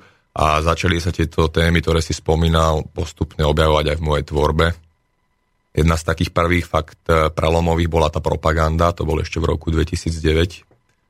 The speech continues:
No a, a nasledovali ďalšie a ďalšie. Tie staré potom tak postupne opadali zo mňa jak listie na jeseň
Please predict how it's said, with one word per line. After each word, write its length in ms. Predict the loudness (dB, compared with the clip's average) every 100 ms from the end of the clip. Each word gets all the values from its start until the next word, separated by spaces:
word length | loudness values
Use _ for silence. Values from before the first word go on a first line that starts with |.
| _ _ _ _ _ _ _ 2
No 160 | 4
a, 480 | 6 4 4 0 -2
a 40 | -2
nasledovali 560 | -2 2 4 4 4
ďalšie 400 | 4 4 2 0
a 80 | 2
ďalšie. 420 | 4 2 2 2 2 0
Tie 360 | -6 _ -4
staré 440 | 0 2 4 4 0
potom 240 | -2 -2
tak 160 | -2 -2
postupne 480 | -4 -2 0 2 2
opadali 400 | 2 0 0 0
zo 160 | 0
mňa 160 | 0 0
jak 80 | 0
listie 280 | -4 0 0
na 160 | 2
jeseň 320 | 0 0 0